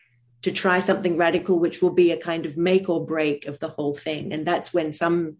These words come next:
magic happens, but you have to get, it's like a tightrope, and you have to be willing to, to actually leap off the tightrope and see what happens. So, um, yeah, so the art, the process of creating art is,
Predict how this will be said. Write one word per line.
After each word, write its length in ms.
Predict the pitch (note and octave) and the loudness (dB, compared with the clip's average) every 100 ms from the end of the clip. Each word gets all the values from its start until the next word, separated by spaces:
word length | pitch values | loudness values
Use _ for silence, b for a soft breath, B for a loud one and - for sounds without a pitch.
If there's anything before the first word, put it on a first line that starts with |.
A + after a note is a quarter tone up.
| - | -6
magic 540 | D#3+ C#3+ - C#3 - _ b b b | -6 -4 -2 -4 -4 _ b b b
happens, 460 | E3 D#3 D#3+ D3+ - | -4 -2 -4 -6 -2
but 160 | E3+ | -2
you 140 | E3 F3 | 0 -2
have 160 | F3+ | -2
to 80 | - | -2
get, 200 | F#3 E3+ | 0 2
it's 140 | E3+ | 2
like 160 | F3+ E3+ | 0 -2
a 80 | F3+ | -4
tightrope, 680 | - F#3 - E3+ D#3 D3 - b b | -2 0 0 0 -2 -2 -12 b b
and 80 | E3 | -2
you 80 | F3 | 0
have 140 | F3 | -2
to 60 | E3 | 0
be 120 | F3 | 2
willing 320 | D#3+ F#3 E3+ | 4 4 2
to, 80 | D#3 | -2
to 140 | D3 - | -4 -4
actually 300 | - F3 D#3 | -4 -2 0
leap 280 | D#3 G#3 G3 | 4 4 2
off 200 | C#3 - | -8 -8
the 80 | |
tightrope 640 | D3 D3 D#3 - B2+ - - | -6 -6 -8 -6 -6 -6 -10
and 140 | D#3 | -12
see 200 | D3+ D#3+ | -4 -2
what 180 | C#3 C3+ | -2 -4
happens. 560 | D3 C3+ - - - - B B B B | -12 -14 -16 -18 -20 -20 B B B B
So, 600 | - - F3 D#3+ D#3 - - - | -6 0 2 4 2 0 -6 -12
um, 500 | D#3 D3 D3 D3+ D3 - | -10 -10 -10 -10 -12 -2
yeah, 240 | F3 E3 | 2 2
so 220 | D3+ F3 | 2 0
the 200 | D#3+ - | 0 2
art, 320 | F3 F3+ - - | 2 2 -2 -6
the 100 | F3 | -6
process 480 | - F3 F3 E3 - | 2 2 4 -2 -4
of 120 | C#3+ | -8
creating 440 | - D#3+ D#3 E3 | -2 0 0 -4
art 380 | - D#3 C#3 - | -6 -6 -8 -10
is, 220 | D3+ C#3+ | -10 -10